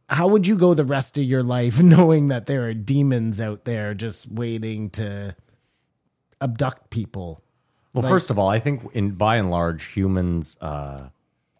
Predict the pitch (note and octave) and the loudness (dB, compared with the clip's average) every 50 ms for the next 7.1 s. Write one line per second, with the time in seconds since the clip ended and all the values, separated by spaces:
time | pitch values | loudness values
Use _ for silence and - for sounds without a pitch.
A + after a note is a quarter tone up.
0 | _ _ _ - G2 G2+ G2+ F2 E2 G2 F#2 F2 E2 D#2+ D#2+ E2+ F2+ D#2 D#2+ A#2 | _ _ _ -10 -6 -4 -4 -2 0 0 2 2 0 -2 -4 -6 -8 -12 -16 -8
1 | F2+ F#2 F2 D#2 D#2 D2+ - - _ _ _ _ _ _ _ _ _ _ _ _ | -4 -2 -2 -2 -2 -6 -8 -12 _ _ _ _ _ _ _ _ _ _ _ _
2 | _ _ _ _ _ _ _ _ _ - B2+ B2 A#2 F#2+ D#2+ - E2+ D2+ C#2 C#2 | _ _ _ _ _ _ _ _ _ -6 -2 0 0 -2 -2 -4 -8 -12 -10 -6
3 | E2+ E2 C#2 - - - - _ _ _ _ _ _ _ _ _ _ _ _ _ | -6 -6 -6 -8 -12 -16 -16 _ _ _ _ _ _ _ _ _ _ _ _ _
4 | _ _ _ _ _ _ _ _ _ _ _ _ _ _ _ _ _ _ _ _ | _ _ _ _ _ _ _ _ _ _ _ _ _ _ _ _ _ _ _ _
5 | _ _ _ _ _ _ _ - D3 D#3 D3+ C3+ C3 B2+ A#2+ A#2+ A#2+ B2+ - F3+ | _ _ _ _ _ _ _ -4 0 0 2 2 2 0 0 -2 -4 -2 0 2
6 | G3 F#3+ F3+ D#3+ E3 - - E3 D#3+ F#3+ G3 D#3+ B2 F3+ D3 E3 D#3+ C#3+ D3 D3+ | 2 2 2 0 -4 -6 -4 0 2 2 4 4 2 2 0 0 0 0 -2 -4
7 | B2+ | -4